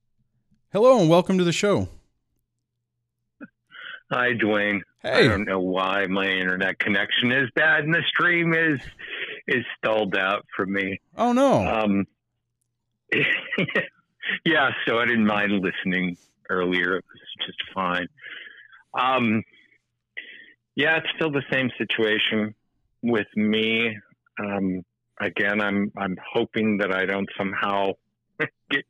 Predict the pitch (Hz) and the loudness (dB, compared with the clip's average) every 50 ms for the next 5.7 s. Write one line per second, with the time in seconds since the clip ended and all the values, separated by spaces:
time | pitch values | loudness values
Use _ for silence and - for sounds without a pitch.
0 | - 135 120 104 113 113 113 110 107 107 110 107 110 104 - 117 113 98 - 117 | -4 -4 -2 0 0 0 0 2 2 0 0 0 -2 -2 -4 -4 -4 -2 -2 0
1 | 110 107 104 104 101 - - 113 107 - - _ _ - - - - - - - | 0 0 0 0 -2 -2 -2 -2 -4 -4 -8 _ _ -18 -16 -14 -14 -14 -14 -16
2 | - - - - - - _ _ _ _ _ _ 104 95 98 95 95 101 104 104 | -18 -20 -20 -20 -20 -20 _ _ _ _ _ _ -14 -8 -4 -2 -2 -2 -2 -2
3 | - - 107 110 110 104 - 113 107 110 - - - 113 113 110 104 98 - - | -2 -2 0 0 0 0 0 0 0 0 0 -2 -2 0 0 0 0 0 -2 0
4 | 110 104 107 107 104 101 98 - - 117 107 101 107 101 98 92 95 90 - - | 0 2 2 2 0 -2 -4 -4 -2 -2 0 0 0 0 0 0 -2 -4 -2 -2
5 | 107 101 101 98 98 101 101 98 98 92 95 90 - | 0 2 2 4 4 2 2 0 0 -2 -4 -4 -4